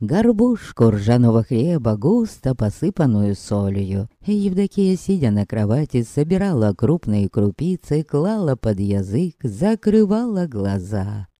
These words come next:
Шпильки, шпильки в волосы. Мелочь из тех дамских, которых у любой девицы множество. Если бы прокляты были, сразу стало бы плохо. Или нет? Отсроченное проклятие?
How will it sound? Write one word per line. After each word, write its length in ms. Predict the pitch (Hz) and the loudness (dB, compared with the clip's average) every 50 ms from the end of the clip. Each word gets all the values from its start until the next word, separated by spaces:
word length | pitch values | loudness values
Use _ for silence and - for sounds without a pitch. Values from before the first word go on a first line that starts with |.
| _ _ _ _ _ _ _ - - | _ _ _ _ _ _ _ -20 -16
Шпильки, 1040 | - - - - - - 214 202 185 156 131 120 117 - _ - - 131 117 117 - _ _ _ _ | -14 -12 -12 -8 -2 0 0 2 2 2 2 0 -4 -8 _ -14 -10 -8 -8 -8 -10 _ _ _ _
шпильки 800 | - - - - - - 160 190 233 254 262 - - 190 190 175 | -20 -14 -12 -10 -4 0 2 2 2 0 -2 -4 -2 -2 0 0
в 80 | 160 147 | 0 -2
волосы. 800 | 131 147 151 139 139 139 139 139 127 - - - 135 131 131 _ _ _ _ _ _ - | 0 0 0 0 0 0 -2 -2 -4 -6 -8 -8 -8 -8 -8 _ _ _ _ _ _ 2
Мелочь 680 | 233 277 285 277 233 160 123 104 107 104 101 - - | 4 4 6 6 4 4 2 0 -2 -4 -4 -4 -2
из 160 | 143 180 175 | -2 -2 -2
тех 240 | - - 226 220 175 | 0 0 0 0 2
дамских, 640 | 139 139 156 175 165 - - - - 120 120 101 - | 0 0 2 2 0 -2 -4 -4 -2 -2 -2 -2 -4
которых 440 | - 185 190 - 233 240 247 - 233 | -2 -2 2 2 4 4 4 4 4
у 20 | |
любой 300 | 240 233 220 208 240 233 | 4 4 6 6 4 4
девицы 480 | 190 220 214 220 202 139 - - - 113 | 4 2 0 0 0 -2 -4 -4 -2 2
множество. 880 | 107 110 110 113 147 160 117 110 110 95 - - - - 113 104 101 - _ _ _ _ _ _ | 2 4 4 4 4 2 0 -2 -6 -10 -10 -10 -10 -8 -8 -8 -8 -12 _ _ _ _ _ _
Если 460 | - 170 165 160 170 160 - - 160 | -6 -4 -2 -2 -2 -2 -2 0 0
бы 160 | 151 151 160 156 | 2 2 2 2
прокляты 500 | - 180 185 - 131 113 104 - 107 101 | 2 0 0 2 0 0 0 0 -2 -2
были, 300 | 92 107 104 104 107 101 | -2 -2 0 0 -2 -2
сразу 480 | - - 156 180 175 131 110 117 107 | -2 -2 -2 0 0 0 -2 -4 -6
стало 340 | - - - 110 107 107 107 | -6 -4 -2 -2 0 0 -2
бы 160 | 104 117 120 | -2 -2 -4
плохо. 580 | - - 113 113 113 104 - - 110 104 101 110 _ _ _ _ _ _ - | -4 -4 -4 -4 -4 -6 -8 -8 -8 -8 -8 -10 _ _ _ _ _ _ -2
Или 240 | 135 151 170 185 196 | 0 4 4 6 6
нет? 340 | 214 240 277 285 - 147 - _ _ _ _ _ _ | 6 6 4 4 0 -4 -18 _ _ _ _ _ _
Отсроченное 960 | - 139 160 - - - 208 220 277 302 - - - 139 127 113 110 110 107 | -2 -2 -2 0 0 2 4 6 6 4 4 2 -2 0 0 2 0 0 0
проклятие? 800 | - 123 139 - - 117 110 107 - - - 127 113 107 110 | -2 -2 -4 -2 -2 -4 -4 -4 -6 -10 -12 -12 -10 -12 -12